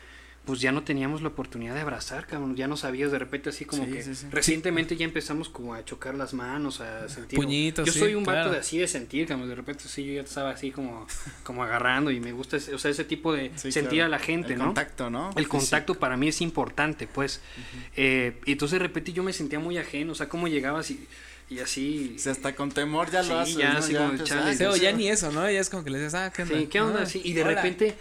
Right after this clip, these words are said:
Speaker 1: se, se perdió mucha interacción, o sea,
Speaker 2: Sí.
Speaker 1: por esa situación se perdió mucha interacción y, y tuve un par de situaciones en mi vida que me hizo pensar y valorar mucho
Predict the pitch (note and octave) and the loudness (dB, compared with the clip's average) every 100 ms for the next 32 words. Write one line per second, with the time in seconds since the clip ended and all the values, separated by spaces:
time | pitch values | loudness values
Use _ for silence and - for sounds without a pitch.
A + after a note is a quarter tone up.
0 | - G3+ - D#3 - D3+ C#3+ C#3 D3 E3 | -2 -2 0 2 2 2 4 4 4 2
1 | F3 - F#3+ F3 C3 - C#3+ E3+ F#3 - | -2 -2 -2 0 -2 -4 -4 -4 -4 -2
2 | C#3+ C#3+ D#3 F3 A3 G3+ - C#3 E3+ F3 | -2 2 2 2 0 -2 -2 -2 0 -2
3 | D#3+ C#3 C#3+ D3 E3 E3 C3+ - C3 B2+ | 0 0 2 0 -2 0 0 0 -4 -4
4 | C#3+ - - - - - - C#3+ C#3 C#3+ | -6 -14 -20 -20 -20 -14 -2 -2 0 -2
5 | D3+ E3 F3 D3+ D#3+ D#3+ D3+ C3 - C#3 | 0 0 0 -2 0 -2 -2 -4 0 0
6 | C#3+ D3 B2+ A#2 A#2+ C3+ C3 A#2+ A#2+ - | 0 0 0 0 -2 -2 -2 -4 -4 -4
7 | C3 B2 - C3+ C#3 B2 B2 C3 C#3 C#3+ | -4 -4 -2 0 2 0 -2 -2 -2 -2
8 | D#3 C#3+ | -2 -4